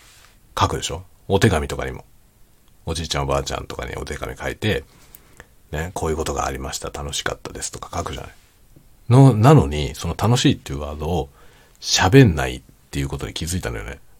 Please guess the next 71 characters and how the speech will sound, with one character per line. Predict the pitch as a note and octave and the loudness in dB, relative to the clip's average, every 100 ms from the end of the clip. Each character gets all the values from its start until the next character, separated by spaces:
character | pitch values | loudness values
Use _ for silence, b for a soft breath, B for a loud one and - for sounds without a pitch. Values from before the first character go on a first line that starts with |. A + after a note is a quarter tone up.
| - _ | -20 _
て | - | -6
か | D#2 | -4
僕 | E2+ A#2+ | 0 2
は | B2 | 2
ぜ-、 | - F#2+ - | 2 -8 -8
全 | - G#2 C3+ | 2 6 8
然 | C#3 C3 | 10 8
使 | - B2+ | 6 0
っ | |
た | - | 2
こ | A#2+ | 2
と | |
な | C#2+ | 0
か | C2+ | -4
っ | |
た | - | -8
ん | - | -18
で | |
す | - | -18
よ。 | - _ - b b b b b b b - | -20 _ -20 b b b b b b b 0
で、 | G#2+ | 2
周 | F2+ A2+ | 6 8
り | C3+ | 10
に | |
も | C3+ | 10
使 | - - | 6 2
う | G2 | 2
人 | - G2+ | 2 0
な | |
ん | C#2 | -2
か | - | -6
ほ | - | -4
と | F2+ | -2
ん | |
ど | C#2+ | -2
い | |
な | C2 | -4
か | - | -8
っ | |
た | - - | -10 -12
ん | G#1+ | -12
だ | |
よ | - | -14
ね。 | - - _ - _ _ _ _ _ - _ _ _ _ _ _ _ _ _ _ - | -16 -18 _ -20 _ _ _ _ _ -20 _ _ _ _ _ _ _ _ _ _ 0
で、 | A2 | 0
こ | F2 F#2 | 0 -2
れ | F2 | 0
を | F#2 F#2 | 0 -2
口 | - - | -4 -6
に | D#2+ | -4
す | - | -4
る | D2+ C#2+ C2+ - b b b b b b b - | -6 -8 -10 -18 b b b b b b b -8
よ | E2+ F2 | -2 -2
う | |
に | C#2 | -2
し | - | -4
た | E2 | -4
の | C2+ | -2
が | C2+ C#2+ | 0 0
小 | - D#2 | 0 -4
学 | C#2 | -6
校 | - | -6
三 | - C#2 C#2 | -6 -4 -4
年 | C2+ | -4
ぐ | C2 | -6
ら | |
い | A1+ | -8
の | |
時 | - | -10
で | G#1 | -14
す。 | - | -16